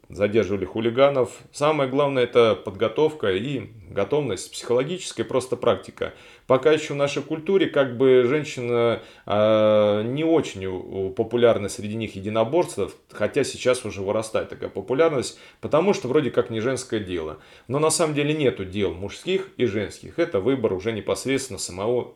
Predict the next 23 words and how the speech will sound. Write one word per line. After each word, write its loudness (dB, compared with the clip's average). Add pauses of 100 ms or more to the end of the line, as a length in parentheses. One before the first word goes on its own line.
человека. -4 (460)
Единоборства 2
должны 6
быть 0
доступные. 0 (200)
Зачем 2
тогда 8
вообще 6
нужны 0
боевые 4
искусства, -4
единоборства, 2 (120)
если 0
они -4
не 0
дают 6
тебе -2
возможности, 0 (280)
э, -6
себя 2
реализовать, 4
себя -2
защитить? -6